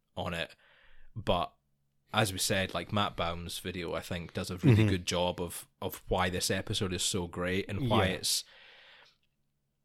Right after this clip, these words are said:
Speaker 1: why Frasier is, was very progressive at the time in their attitudes towards,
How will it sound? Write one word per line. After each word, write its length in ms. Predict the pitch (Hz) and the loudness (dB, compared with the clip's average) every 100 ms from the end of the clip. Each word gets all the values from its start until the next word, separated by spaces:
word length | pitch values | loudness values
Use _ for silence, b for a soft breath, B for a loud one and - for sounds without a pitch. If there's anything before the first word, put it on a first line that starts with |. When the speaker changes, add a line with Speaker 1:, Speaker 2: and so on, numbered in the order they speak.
| _ - _ - - - - - | _ -20 _ -10 -4 -2 0 6
Speaker 1:
why 180 | 120 | 8
Frasier 420 | 143 - 120 117 104 | 8 6 6 6 4
is, 120 | 92 - _ _ _ _ 113 107 - - _ | 2 -6 _ _ _ _ -10 -10 -10 -18 _
was 540 | 110 107 98 92 101 - | 0 4 6 6 2 -2
very 380 | 101 104 95 95 | 0 2 4 2
progressive 640 | - 98 - 98 101 110 | -2 -4 0 2 2 2
at 80 | 110 | 0
the 60 | - | 0
time 420 | 123 120 131 139 b b b b _ 110 | 0 2 2 -2 b b b b _ -2
in 120 | 104 | 0
their 160 | 101 | 2
attitudes 520 | 101 98 107 113 104 - | 2 2 2 0 0 -2
towards, 680 | - 98 98 113 113 - | 0 2 4 4 2 0